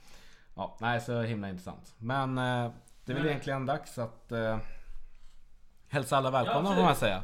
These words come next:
Speaker 2: Absolut.
Speaker 1: Eh, vi pratade just om att det är jaktsäsong. Hälsa alla välkomna till ännu ett avsnitt av, eh, vår podcast som vi har valt att kalla för vadå?
Speaker 2: Framtidsministeriet.
Speaker 1: Exakt. Och, eh, den
Speaker 2: Och
Speaker 1: här veckan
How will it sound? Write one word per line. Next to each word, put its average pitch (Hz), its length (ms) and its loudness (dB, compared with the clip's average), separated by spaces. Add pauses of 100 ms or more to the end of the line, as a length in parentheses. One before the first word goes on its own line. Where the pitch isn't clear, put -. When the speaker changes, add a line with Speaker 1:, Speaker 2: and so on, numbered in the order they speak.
Speaker 2:
Absolut. 110 300 -2
Speaker 1:
Eh, 107 200 0
vi 110 100 -4
pratade 113 400 -4
just 107 260 -6
om 110 100 -4
att 104 140 -8
det 110 100 -4
är 110 140 -2
jaktsäsong. 113 540 -6 (480)
Hälsa 139 300 0
alla 135 100 4
välkomna 131 400 2
till 127 180 -4 (600)
ännu 170 480 0
ett 156 340 -6
avsnitt 120 680 -4 (100)
av, 107 400 -2
eh, 101 320 -2
vår 113 280 0
podcast - 460 0
som 107 120 -4
vi 113 80 0
har 113 60 2
valt 113 220 -2
att 104 80 -10
kalla 110 160 -6
för 113 140 -8
vadå? 113 320 -4 (120)
Speaker 2:
Framtidsministeriet. 147 1040 -6 (520)
Speaker 1:
Exakt. - 520 -8
Och, 120 360 -6
eh, 117 320 0 (300)
den 123 100 -2
Speaker 2:
Och 117 60 0
Speaker 1:
här 156 240 4
veckan 123 480 0